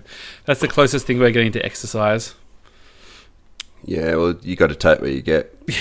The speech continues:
Speaker 1: Yeah,
Speaker 2: So.
Speaker 1: exactly, exactly. Now, uh, what goes down in Nature Trail, mate?
Speaker 2: Um, well, not a whole heap. Um,
Speaker 1: It's a bit of a
Speaker 2: <laughs>
Speaker 1: does
Speaker 2: actually,
Speaker 1: what it says
Speaker 2: oh,
Speaker 1: on
Speaker 2: well,
Speaker 1: the
Speaker 2: there's
Speaker 1: tin kind of episode, isn't it, really?
Speaker 2: It,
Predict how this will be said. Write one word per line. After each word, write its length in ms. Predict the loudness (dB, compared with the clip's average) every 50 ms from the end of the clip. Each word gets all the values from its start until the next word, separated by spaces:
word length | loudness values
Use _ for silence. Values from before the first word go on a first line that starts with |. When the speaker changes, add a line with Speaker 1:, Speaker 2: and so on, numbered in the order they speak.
| -6 -4 -6
Speaker 1:
Yeah, 140 | -6 -6
Speaker 2:
So. 60 | -6 -8
Speaker 1:
exactly, 520 | -8 -8 -8 -6 -4 -2 0 2 2 2 0 -2 -6 -6 -4 -4 -4 -4 -6
exactly. 640 | -6 -4 -2 0 0 -2 -2 -2 -2 -2 -2 -2 -4 -4
Now, 420 | 2 4 6 8 10 10 10 10 10
uh, 420 | 12 12 12 12 10 8 6 2 -10 -18 -18 _
what 180 | -2 -2 0 2
goes 240 | 6 6 6 6 4
down 260 | 2 2 2 4 4
in 160 | 2 0 0
Nature 320 | 0 0 -2 -2 -4 -10 -10
Trail, 380 | -6 -4 -2 -2 -2 -4 -6
mate? 300 | -4 -2 0 0 -2 -2 -6 -18 _ _ _ _ _ _ _ _ _ _ _ _ -20 _ _ _ _ -20 -20 _ _ _ _ _ -20 _ _ _ -20 _ _ -12 _ 6
Speaker 2:
Um, 720 | 8 10 10 10 10 10 10 10 8 8 6 4 2 0 -4 -8 -20 -20 -20 -20 -20 -16 -4 4
well, 440 | 6 8 10 10 10 8 6 4 -2 -18 -20 -20 -20 -18 -18 -20 -20 -20 -20 _ -20 -20 -20 -20 -20 -20 -16 -6
not 160 | 2 4 4
a 60 | 4 2
whole 420 | -4 -6 -2 0 2 2 2 2
heap. 320 | 2 0 2 2 0 -2 -2 -14 -18 -20 -20 -12 0 6
Um, 380 | 8 10 10 10 8 8 6 2
Speaker 1:
It's 180 | 0 0 4 6
a 20 |
bit 100 | 6 6
of 80 | 8 6
a 60 | 4
Speaker 2:
<laughs> 80 | 4 8
Speaker 1:
does 40 | 8 8 8 10 8
Speaker 2:
actually, 60 | 8
Speaker 1:
what 80 | 8
it 40 | 8
says 100 | 6 6 6
Speaker 2:
oh, 40 | 8
Speaker 1:
on 60 | 8
Speaker 2:
well, 80 | 8 8
Speaker 1:
the 40 | 8
Speaker 2:
there's 120 | 8 6 6
Speaker 1:
tin 200 | 4 2 0 -2
kind 180 | -4 -4 -4
of 60 | -2
episode, 460 | -4 -6 -6 -8 -10 -8 -6 -6 -4 -6
isn't 180 | -6 -6 -8
it, 100 | -8 -8
really? 360 | -6 -6 -4 -4 -6 -8 -8 -14 _ _ -20 -20 -20 -20 -20 -20 -20 -20 -10 0
Speaker 2:
It, 340 | 4 8 8 8 6 4 -4